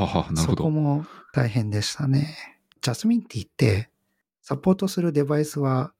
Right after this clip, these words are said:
Speaker 2: 子供たちに配られてるデバイス、ギガスクール構想ってやつで、子供たちは一人一台持ってるはずなんですけど、どういったデバイスを配るかっていうのは文科省からガイドラインが出てるんですね。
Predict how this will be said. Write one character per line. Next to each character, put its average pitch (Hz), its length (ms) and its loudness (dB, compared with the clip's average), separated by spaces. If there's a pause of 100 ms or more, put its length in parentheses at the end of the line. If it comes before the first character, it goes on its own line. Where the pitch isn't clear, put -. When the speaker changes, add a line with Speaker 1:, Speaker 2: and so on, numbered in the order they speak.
(200)
Speaker 2:
子 135 120 -2
供 208 200 2
た 160 120 -2
ち 113 280 -2
に 123 320 -4
配 135 240 -2
ら 147 100 2
れ 139 80 0
て - 140 -8
る 135 280 -4 (760)
デ 117 100 6
バ 107 120 2
イ 107 60 -6
ス、 - 280 0 (340)
ギ 135 120 -2
ガ 156 140 4
ス - 100 -12
ク - 160 -2
ー - 40 4
ル 156 60 -2
構 156 240 0
想 123 160 -2
っ 117 60 -6
て 139 120 -2
や 139 60 2
つ - 140 -12
で、 147 280 -2 (560)
子 - 100 -12
供 160 200 0
た 139 120 2
ち - 140 -8
は 131 80 0
一 156 220 -2
人 120 100 0
一 113 200 -6
台 113 120 0
持 143 120 4
っ - 20 2
て - 120 -6
る 101 80 -2
は 101 60 -4
ず 117 120 -4
な 95 80 0
ん 90 60 -4
で 95 80 -8
す - 100 -8
け - 100 -10
ど、 123 240 4 (540)
ど 185 100 4
う 208 40 0
い - 20 -8
っ - 40 -18
た 131 380 -4
デ 127 120 0
バ 131 120 0
イ 131 60 2
ス - 180 -4
を 120 320 -2
配 131 240 2
る 113 80 -4
か - 160 -6
っ - 20 -10
て - 180 -2
い 139 40 2
う - 20 0
の 131 60 -2
は 123 80 -8
文 160 200 0
科 170 120 0
省 - 140 -4
か - 140 -6
ら - 180 -8 (520)
ガ 135 140 -2
イ - 20 2
ド 143 100 0
ラ 143 100 2
イ 127 40 0
ン 101 40 -8
が 95 60 -12
出 - 120 -12
て 135 120 0
る 113 80 0
ん 107 60 -4
で 117 80 -6
す - 160 -2
ね。 151 180 4